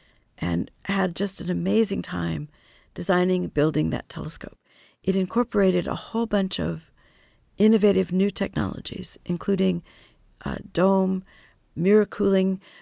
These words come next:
Mirrors have to be kept at the ambient nighttime temperature, otherwise they create air currents that damage the ability to see faint objects,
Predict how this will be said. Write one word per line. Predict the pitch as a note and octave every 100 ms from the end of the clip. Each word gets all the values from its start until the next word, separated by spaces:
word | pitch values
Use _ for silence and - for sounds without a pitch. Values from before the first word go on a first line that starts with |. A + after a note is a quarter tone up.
| _
Mirrors | F#3+ A3
have | G#3+ F#3+
to | -
be | F#3
kept | - F#3+ - -
at | E3 - _
the | - -
ambient | F3 F#3 F#3+ -
nighttime | F3 - F#3 E3
temperature, | A3 G#3+ A3 - G3+ F#3+ - _ -
otherwise | E3+ - E3+ E3+
they | - E3 E3 - - _ -
create | F3+ F3 -
air | F#3
currents | F#3 F#3 F3 -
that | - - -
damage | D3+ E3+ E3
the | - A2+ -
ability | D#3 D#3 - -
to | - D3 D#3 - _ - _
see | - F#3+ F3 - _
faint | F#3 F3
objects, | G2+ F3+ F3+ F#3+ -